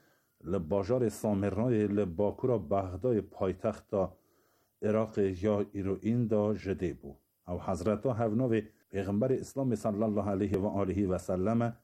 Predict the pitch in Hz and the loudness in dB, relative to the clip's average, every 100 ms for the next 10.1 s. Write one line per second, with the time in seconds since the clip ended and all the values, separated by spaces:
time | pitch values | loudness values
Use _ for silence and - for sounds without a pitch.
0 | _ _ _ _ 92 92 98 92 - 104 | _ _ _ _ -2 0 0 -2 -2 0
1 | 120 110 101 85 101 117 117 101 104 82 | 2 2 2 2 2 2 2 0 0 0
2 | 92 92 90 95 82 104 113 107 101 87 | 0 0 0 -2 -2 0 2 0 -2 0
3 | 90 - - 110 80 76 _ _ _ _ | -2 -4 -8 -6 -4 -8 _ _ _ _
4 | - 104 87 - 98 - 82 71 - _ | -2 -2 -2 -2 -2 -2 -6 -8 -12 _
5 | _ - 101 95 127 - 117 110 107 - | _ -4 -2 0 0 2 4 4 0 -4
6 | 139 123 110 113 127 120 107 107 110 120 | -2 0 0 2 2 2 0 0 0 0
7 | 104 113 101 98 92 - 92 107 107 123 | 0 0 0 -2 -4 -4 -2 0 0 -6
8 | - _ _ _ _ - 110 131 - - | -10 _ _ _ _ 0 0 0 -6 -2
9 | 117 113 92 92 90 92 127 117 95 117 | 0 2 0 -2 -2 0 2 0 0 0